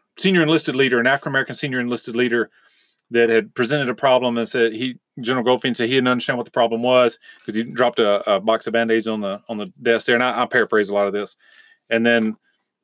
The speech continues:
uh, the senior leader, enlisted leader, he put the Band-Aid on his skin, and obviously there was, you know,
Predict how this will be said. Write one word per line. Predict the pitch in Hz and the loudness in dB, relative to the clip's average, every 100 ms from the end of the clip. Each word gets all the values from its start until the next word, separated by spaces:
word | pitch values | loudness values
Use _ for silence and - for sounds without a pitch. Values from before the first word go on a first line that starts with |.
| - | -4
uh, | 113 110 107 | 2 2 4
the | 110 101 | 4 4
senior | 165 135 123 | 2 2 4
leader, | 127 120 117 | 4 4 2
enlisted | 131 117 117 120 | 0 -2 -2 0
leader, | 120 110 | 2 4
he | 104 | 2
put | 147 - | 0 0
the | |
Band-Aid | 113 120 117 | 0 2 2
on | 110 | 2
his | 98 | -2
skin, | - 123 107 | -4 -2 0
and | 104 | 0
obviously | 101 98 110 | -2 -4 -4
there | 98 101 | -2 -2
was, | 98 87 - _ _ _ _ _ - | -2 -6 -16 _ _ _ _ _ -8
you | |
know, | 101 95 90 92 | -4 -2 -4 -6